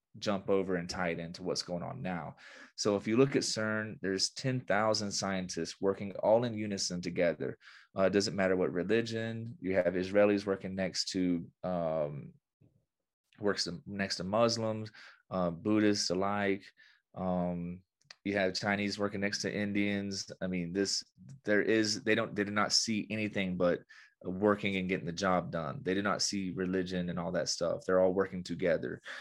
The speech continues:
So it's all about one, one everything, one, one sex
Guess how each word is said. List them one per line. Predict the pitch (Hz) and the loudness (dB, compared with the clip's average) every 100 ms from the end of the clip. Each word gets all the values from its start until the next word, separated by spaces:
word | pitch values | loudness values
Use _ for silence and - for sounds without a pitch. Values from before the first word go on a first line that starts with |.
| - | -10
So | - 98 | 0 2
it's | 92 | 2
all | 95 110 117 | 8 8 8
about | 107 95 - | 6 2 2
one, | 87 90 104 90 80 - - | -4 0 0 0 -4 -10 0
one | 104 107 | 2 4
everything, | 90 87 80 85 85 | 2 0 -2 -4 -6
one, | 90 101 104 - | -2 -2 -4 -6
one | 95 98 | -6 -6
sex | 101 - 98 87 - - - | -2 2 2 2 0 -4 -4